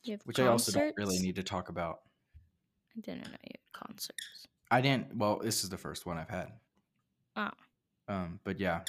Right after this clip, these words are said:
Speaker 2: I did, just did a concert.
Speaker 1: I'm having a concert.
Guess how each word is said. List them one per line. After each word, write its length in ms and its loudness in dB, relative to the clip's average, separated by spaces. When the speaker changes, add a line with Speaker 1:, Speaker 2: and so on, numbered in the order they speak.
Speaker 2:
I 160 -2
did, 260 -6
just 220 -8
did 100 -4
a 60 -4
concert. 540 -6
Speaker 1:
I'm 80 -4
having 360 -4
a 80 -8
concert. 540 -10